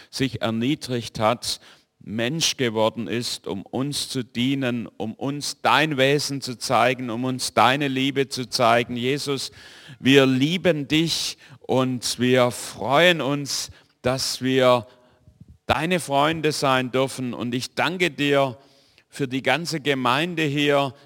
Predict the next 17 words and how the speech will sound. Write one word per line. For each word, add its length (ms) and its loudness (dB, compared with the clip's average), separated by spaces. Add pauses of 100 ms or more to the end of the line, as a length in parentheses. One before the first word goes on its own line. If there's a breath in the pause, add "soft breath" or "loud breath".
Ich 180 -10
danke 380 0
dir 220 0
für 100 -4
jeden 320 0
Einzelnen, 760 0
der 140 0
heute 280 2
Morgen 380 0
hier 280 2
ist, 260 0
auch 200 0
die, 200 -2
die 220 -4
nicht 480 -2
kommen 360 -2
konnten. 540 -4